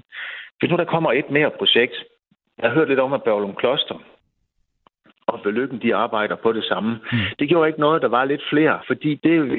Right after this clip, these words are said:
Speaker 1: jo også, øh, har lagt øre til, det er, at mange af de turister, der kommer fra, fra udlandet, det er nogen, som ligesom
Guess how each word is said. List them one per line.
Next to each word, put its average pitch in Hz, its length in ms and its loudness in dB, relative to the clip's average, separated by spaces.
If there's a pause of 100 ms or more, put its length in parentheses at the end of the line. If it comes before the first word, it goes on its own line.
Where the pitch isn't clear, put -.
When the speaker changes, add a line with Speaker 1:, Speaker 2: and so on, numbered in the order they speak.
Speaker 1:
jo 98 240 2
også, 135 340 0
øh, 104 160 -2
har 107 100 -2
lagt 98 220 -6
øre 135 200 0
til, 131 220 -2
det 127 140 2
er, 123 100 0 (580)
at 117 120 2
mange 123 420 0
af 104 200 0 (520)
de 139 80 -4
turister, 135 400 0
der 113 80 -2
kommer 135 340 -4 (100)
fra, 104 260 -2 (320)
fra - 80 2
udlandet, 113 480 2 (520)
det 147 100 2
er 156 40 0
nogen, 143 280 0
som 101 440 0
ligesom 120 360 2